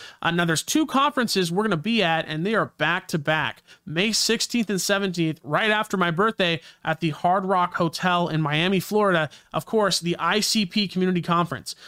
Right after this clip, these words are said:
You guys know it's a project I'm super passionate about. Josh is super passionate about. We're gonna be speaking there for about an hour, as well as hanging out both days. So if you wanna come join the community, tickets are available for a hundred and forty-nine dollars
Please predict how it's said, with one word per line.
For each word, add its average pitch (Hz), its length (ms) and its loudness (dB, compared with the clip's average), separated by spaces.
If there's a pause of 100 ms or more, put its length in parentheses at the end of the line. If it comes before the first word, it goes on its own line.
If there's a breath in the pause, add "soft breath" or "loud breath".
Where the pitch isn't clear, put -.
You 156 100 -4
guys 190 260 2
know 196 120 4
it's 185 100 0
a 165 40 -2
project 180 580 0
I'm 156 140 -2
super 202 340 2
passionate 180 440 0
about. 165 360 0 (240 loud breath)
Josh 175 380 2
is 170 80 2
super 175 240 0
passionate 165 400 0
about. 151 320 0 (180 loud breath)
We're 170 120 2
gonna 208 120 0
be 196 80 2
speaking 208 520 0
there 147 280 2 (220 loud breath)
for 170 80 -2
about 165 220 2
an 156 80 -2
hour, 202 480 2
as 156 200 -2
well 180 200 2
as 180 100 -2
hanging 208 380 0
out 180 280 0
both 185 260 0
days. 165 440 -2 (200 loud breath)
So 180 300 2
if 160 140 -4
you 170 100 2
wanna 190 220 2
come 190 200 -2
join 175 220 2
the 160 60 -2
community, 175 480 2 (320 loud breath)
tickets 196 300 -2
are 185 100 4
available 165 460 2
for 170 160 0
a 147 60 2
hundred 220 340 0
and 220 100 -4
forty-nine 226 460 2
dollars 208 420 2